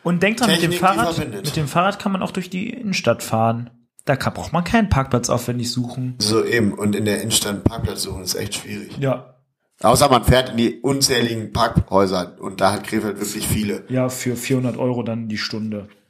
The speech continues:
Speaker 2: Ja,
Speaker 1: Hätte ich jetzt
Speaker 2: Bindeshaus ist tatsächlich immer noch recht günstig, glaub ich, mit zwei Euro.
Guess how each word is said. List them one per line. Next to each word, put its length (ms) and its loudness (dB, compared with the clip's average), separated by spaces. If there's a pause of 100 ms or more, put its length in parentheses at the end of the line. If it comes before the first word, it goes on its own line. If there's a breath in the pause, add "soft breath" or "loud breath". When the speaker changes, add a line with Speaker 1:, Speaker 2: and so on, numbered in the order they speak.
(100)
Speaker 2:
Ja, 0 -
Speaker 1:
Hätte 60 -6
ich 60 2 (100)
jetzt 100 2
Speaker 2:
Bindeshaus 480 4
ist 120 4
tatsächlich 340 0
immer 160 -2
noch 240 -6
recht 200 -6
günstig, 320 -4
glaub 220 -6
ich, 80 -10
mit 120 -12
zwei 260 0
Euro. 500 -4